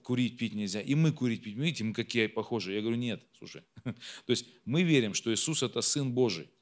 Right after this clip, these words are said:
это Мессия, Он умер за наши грехи. А вы верите, что Иисус – это просто хороший человек, пророк и учитель. И все. И они не строят уже свою жизнь на Христе.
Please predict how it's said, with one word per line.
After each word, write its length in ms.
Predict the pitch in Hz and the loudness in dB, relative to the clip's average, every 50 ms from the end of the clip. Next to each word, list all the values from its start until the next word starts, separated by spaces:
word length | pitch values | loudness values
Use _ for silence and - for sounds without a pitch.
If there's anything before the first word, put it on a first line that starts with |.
| _ _ - | _ _ -8
это 200 | 104 - - 120 | -6 -4 -2 0
Мессия, 540 | 123 127 117 - - - 147 113 87 - - _ - | 0 2 4 4 4 4 4 2 0 0 -6 _ -4
Он 200 | - 123 131 135 | 0 0 2 2
умер 260 | 139 139 135 127 117 | 2 2 2 2 2
за 120 | 107 113 117 | 2 0 0
наши 280 | 117 113 101 - - | 0 0 0 0 0
грехи. 500 | 98 101 104 95 - - 101 78 - _ _ _ _ _ _ _ _ _ - _ _ _ _ _ _ - | 0 -4 -6 -6 -6 -6 -6 -6 -8 _ _ _ _ _ _ _ _ _ -20 _ _ _ _ _ _ -4
А 140 | 87 92 | -4 -2
вы 160 | 95 123 170 190 | 2 2 4 4
верите, 420 | 165 160 143 123 113 - - 98 | 6 6 6 4 2 0 -2 -6
что 240 | - - - 110 107 | -6 -4 -2 -2 0
Иисус – 360 | 101 - - 190 175 - - | 0 2 2 2 2 2 0
это 320 | - 135 135 131 - 120 | -2 -2 -4 0 0 -2
просто 480 | 98 - 107 107 139 147 131 - - 104 | -2 -2 -2 2 2 2 2 2 -2 -6
хороший 580 | - - 98 107 123 127 - - 107 92 80 - _ _ _ _ _ _ _ _ _ _ _ _ | -4 -4 -2 0 0 0 0 0 -2 -2 -4 -8 _ _ _ _ _ _ _ _ _ _ _ _
человек, 720 | - - 123 113 110 117 131 151 156 147 151 - - _ | 0 2 2 4 4 4 6 6 4 4 2 -2 -20 _
пророк 560 | - 104 - 107 113 110 135 151 156 151 151 - | -14 -6 -2 0 2 6 8 8 8 6 4 -4
и 100 | - 123 | 0 2
учитель. 540 | 135 131 127 - - 147 - - 82 - - _ _ _ _ _ _ _ _ _ _ _ _ _ _ _ _ _ _ - | 2 2 4 2 2 2 0 -2 -8 -10 -12 _ _ _ _ _ _ _ _ _ _ _ _ _ _ _ _ _ _ -4
И 80 | 110 113 | -2 2
все. 340 | 98 - - 139 101 80 - - - - - - - | 4 6 6 6 4 2 -2 -12 -20 -20 -20 -10 0
И 120 | 110 120 | 2 4
они 440 | 135 147 160 170 175 165 160 - - | 4 4 4 4 2 2 0 -4 -8
не 200 | - 131 139 151 | -4 0 2 2
строят 400 | 143 - - 175 190 185 170 - | 2 2 4 6 6 6 6 6
уже 180 | - 117 123 117 | 2 0 0 0
свою 220 | - - 123 123 | 0 2 2 2
жизнь 200 | 117 123 113 120 | 2 2 0 -2
на 80 | 117 107 | -4 -4
Христе. 480 | - 117 117 104 - - 107 85 - | -2 0 0 0 0 0 -2 -2 -4